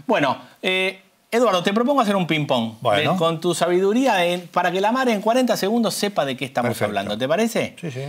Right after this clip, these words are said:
Speaker 1: ¿Eh? Esa es la mamá que te mira, que
Speaker 2: Muy
Speaker 1: vos ya
Speaker 2: bien.
Speaker 1: tenés tu grupo de fans, vi, ¿eh? Ya vi, eh, unos, unos seguidores tiene el doctor, pero bueno, es mucho más famoso que yo. Bueno, varicela.
Speaker 2: Sí.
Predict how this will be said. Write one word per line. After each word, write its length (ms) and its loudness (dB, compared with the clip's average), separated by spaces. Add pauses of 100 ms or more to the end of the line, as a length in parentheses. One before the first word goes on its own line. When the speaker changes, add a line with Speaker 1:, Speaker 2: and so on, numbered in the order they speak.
(140)
Speaker 1:
¿Eh? 320 -4
Esa 260 -4
es 40 -4
la 100 0
mamá 240 -4
que 80 -4
te 140 -4
mira, 380 2
que 60 -2
Speaker 2:
Muy 100 -2
Speaker 1:
vos 120 2
ya 60 2
Speaker 2:
bien. 80 -2
Speaker 1:
tenés 200 -2
tu 100 -2
grupo 220 -2
de 40 0
fans, 420 -2
vi, 220 0
¿eh? 400 0
Ya 160 0
vi, 220 0
eh, 180 -2
unos, 360 -4
unos 220 -8
seguidores 520 -2
tiene 180 -6
el 60 -8
doctor, 280 -8
pero 160 -6
bueno, 200 -14 (340)
es 80 -2
mucho 320 2
más 180 0
famoso 380 -4
que 100 -20
yo. 140 -20 (480)
Bueno, 340 0 (540)
varicela. 640 0
Speaker 2:
Sí. 220 -4